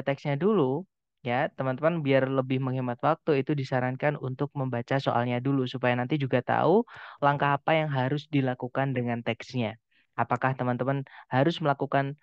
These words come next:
eh, apa namanya, apakah teman-teman cukup membaca kalimat pertama di setiap paragraf saja?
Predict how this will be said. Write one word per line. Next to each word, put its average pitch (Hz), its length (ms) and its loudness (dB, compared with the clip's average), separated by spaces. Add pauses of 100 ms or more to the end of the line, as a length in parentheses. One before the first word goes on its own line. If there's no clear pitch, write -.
(460)
eh, 135 480 6
apa 143 240 0
namanya, 147 320 -2
apakah 151 400 0
teman-teman 160 400 -2
cukup 185 320 2
membaca 143 400 0
kalimat 139 400 0
pertama 139 480 -2
di 131 80 -4
setiap 131 320 -2
paragraf 127 400 -4
saja? 127 400 0